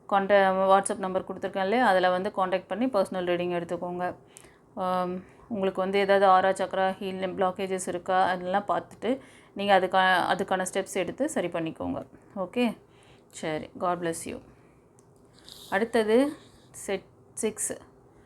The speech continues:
செட் சிக்ஸ் சூஸ் பண்ணவங்க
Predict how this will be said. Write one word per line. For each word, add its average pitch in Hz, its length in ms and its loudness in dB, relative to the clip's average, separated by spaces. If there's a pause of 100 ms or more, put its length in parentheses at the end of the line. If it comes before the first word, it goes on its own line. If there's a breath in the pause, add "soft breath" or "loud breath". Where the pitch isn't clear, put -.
(640 soft breath)
செட் - 360 -10
சிக்ஸ் - 500 -2
சூஸ் 220 280 -2
பண்ணவங்க 208 840 2